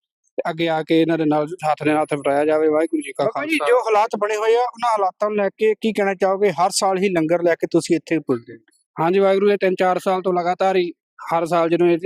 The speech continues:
Speaker 1: ਆ, ਆਹ ਦਿਨ ਬਰਸਾਤਾਂ ਦੇ ਮਸ-, ਮੌਸਮ ਆਉਂਦਾ ਆ ਤੇ ਗੁ-, ਗੁਰੂ ਘਰ ਵੱਲੋਂ ਹਰ ਸਾਲ ਦੀ ਇੱਥੇ ਦੋ ਤਿੰਨ ਸਾਲ ਤੋਂ ਲਗਾਤਾਰ ਹੀ ਜਿਹੜਾ ਪ੍ਰਸ਼ਾਦੇ ਪਾਣੀ ਦਾ ਪ੍ਰਬੰਧ ਗੁਰੂ ਘਰ ਵੱਲੋਂ ਕੀਤਾ ਜਾਂਦਾ ਆ। ਅੱਜ ਮਹਾਂਪੁਰਸ਼ਾਂ ਨੂੰ ਰ-,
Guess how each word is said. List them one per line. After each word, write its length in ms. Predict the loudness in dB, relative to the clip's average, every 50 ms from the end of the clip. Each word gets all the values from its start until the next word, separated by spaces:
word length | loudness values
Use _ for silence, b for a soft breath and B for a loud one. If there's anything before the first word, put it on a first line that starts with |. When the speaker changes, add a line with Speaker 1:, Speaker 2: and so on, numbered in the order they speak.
| 0 2 2 2
Speaker 1:
ਆ, 160 | 2 2 0 0 0 0
ਆਹ 140 | 0 2
ਦਿਨ 200 | 0 2 2 2
ਬਰਸਾਤਾਂ 480 | 2 2 0 0 -2 -2 -2 0 0 0
ਦੇ 60 | 0
ਮਸ-, 220 | 0 0 0 0 0
ਮੌਸਮ 300 | -2 0 0 0 0 0
ਆਉਂਦਾ 320 | 2 0 0 0 0 -2
ਆ 40 | -4 -6 _ _ _ _ _ _ _ _ _ _ _ _ _ -2
ਤੇ 100 | -2 -2
ਗੁ-, 680 | 0 0 0 2 2 2 2 4 2 2 2 2 0 0
ਗੁਰੂ 200 | 0 0 0 0
ਘਰ 200 | 0 0 0 0
ਵੱਲੋਂ 220 | -2 -2 -2 0
ਹਰ 120 | -2 -2 -2
ਸਾਲ 240 | -2 -2 0 0 2
ਦੀ 120 | 2 2
ਇੱਥੇ 300 | 2 2 0 0 0 2 2 2 2 2 2 0 -2 -4 -4 -4 -6 -4 -2
ਦੋ 100 | -2 0
ਤਿੰਨ 180 | 0 0 -2 -2
ਸਾਲ 220 | -2 -2 -4 -2
ਤੋਂ 100 | -2 -2
ਲਗਾਤਾਰ 480 | -2 0 -2 -2 -2 -2 0 -2 0 -2
ਹੀ 120 | -4 -6 -8 _ _ _ _ _ _
ਜਿਹੜਾ 320 | _ _ _ -8 -6 -6 -6
ਪ੍ਰਸ਼ਾਦੇ 380 | -6 -6 -4 -4 -4 -2 -2
ਪਾਣੀ 220 | -4 -2 -4 -4 -4
ਦਾ 80 | -4
ਪ੍ਰਬੰਧ 340 | -4 -2 -2 -2 0 0 0
ਗੁਰੂ 180 | 0 0 -2 0
ਘਰ 160 | 0 0 -2
ਵੱਲੋਂ 180 | 0 0 -2 -2
ਕੀਤਾ 280 | -2 -2 -4 -2 -2 -4
ਜਾਂਦਾ 240 | -2 -4 -4 -4
ਆ। 100 | -4 -2
ਅੱਜ 240 | 0 0 -2 -2 -2 -2
ਮਹਾਂਪੁਰਸ਼ਾਂ 400 | -2 -2 0 -2 -4 -4 -4 -6
ਨੂੰ 160 | -2 0 -2 -2
ਰ-, 240 | -2 -2 -2 -2